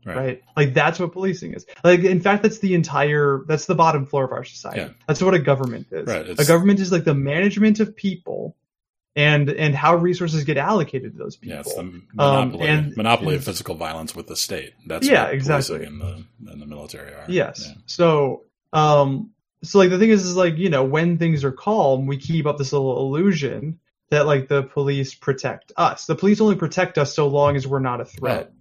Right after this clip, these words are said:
Speaker 2: to the
Speaker 1: Right.
Speaker 2: privatization of things.
Speaker 1: And, and it's an
Speaker 2: Um,
Speaker 1: illusion, and
Speaker 2: and,
Speaker 1: it's
Speaker 2: like,
Speaker 1: also
Speaker 2: so
Speaker 1: true, right? Like, it's also true that the
Speaker 2: Mm-hmm.
Speaker 1: police are daily helping people solve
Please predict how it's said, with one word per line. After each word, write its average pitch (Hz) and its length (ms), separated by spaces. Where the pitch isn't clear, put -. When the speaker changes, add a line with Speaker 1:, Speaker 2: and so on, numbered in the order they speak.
Speaker 2:
to 135 140
the 123 460
Speaker 1:
Right. - 140
Speaker 2:
privatization 131 560
of 117 360
things. 143 160
Speaker 1:
And, 117 80
and 123 180
it's 110 140
an 113 140
Speaker 2:
Um, 151 160
Speaker 1:
illusion, 127 300
and - 0
Speaker 2:
and, 107 180
Speaker 1:
it's 208 60
Speaker 2:
like, 214 100
Speaker 1:
also 202 120
Speaker 2:
so 202 100
Speaker 1:
true, - 420
right? 82 280
Like, 82 200
it's 87 140
also 92 260
true 85 540
that 82 220
the 87 80
Speaker 2:
Mm-hmm. 131 100
Speaker 1:
police 82 260
are 80 100
daily 80 480
helping 82 400
people 78 500
solve 78 640